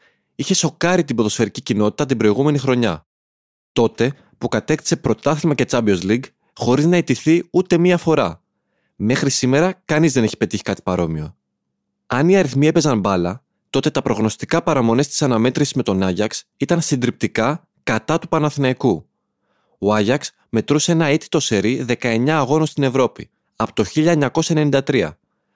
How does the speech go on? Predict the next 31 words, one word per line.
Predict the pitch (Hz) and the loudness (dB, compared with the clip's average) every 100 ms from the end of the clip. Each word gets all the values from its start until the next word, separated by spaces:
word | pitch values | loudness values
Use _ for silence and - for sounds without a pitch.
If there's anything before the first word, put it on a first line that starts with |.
| _ - | _ -6
Μάλιστα, | 101 113 113 - 117 | -2 0 0 -2 0
η | 104 | 0
τελευταία | - 98 95 - 175 | 0 0 -2 0 2
ευρωπαϊκή | 190 165 123 107 - | 4 4 2 0 -2
του | - | 0
ήττα | 139 139 | 0 0
στο | 123 - | -2 -2
Άμστερνταμ | 98 - 92 95 135 156 _ | -2 -2 -2 -2 -2 -4 _
είχε | 143 143 160 | -2 0 2
έρθει | 151 - | 2 0
το | - 143 | -4 -2
χίλια | - 151 | 0 2
εννιακόσια | 143 113 147 156 | 2 0 0 -2
ογδόντα | 120 95 87 | -2 -2 -2
τρία | 104 104 151 - - | 0 0 0 -4 -8
από | 131 139 | -2 -2
τη | 135 - | -2 0
Celtic. | 160 104 90 - _ _ _ _ _ _ _ _ - | 0 -2 -8 -12 _ _ _ _ _ _ _ _ -4
Ωστόσο, | 123 - 123 - 113 - _ | -4 0 0 2 -2 -4 _
εκείνος | - 113 156 180 | -6 -2 0 0
ο | 175 | 0
Παναθηναϊκός | 170 135 117 104 - 113 - _ | 0 0 0 -2 0 -2 -2 _
δεν | - 165 | -2 0
ήταν | 180 180 | 2 2
μια | 151 | 2
συνηθισμένη | 135 123 120 107 113 104 | 0 -2 -2 0 2 2
ελληνική | 98 95 87 | 2 0 -2
ομάδα. | 90 82 80 78 _ _ _ _ _ _ | -2 -2 -8 -14 _ _ _ _ _ _
Την | - 104 | -4 2
προηγούμενη | 107 101 135 165 | 2 4 2 2
σεζόν | - 110 98 107 | 0 0 2 0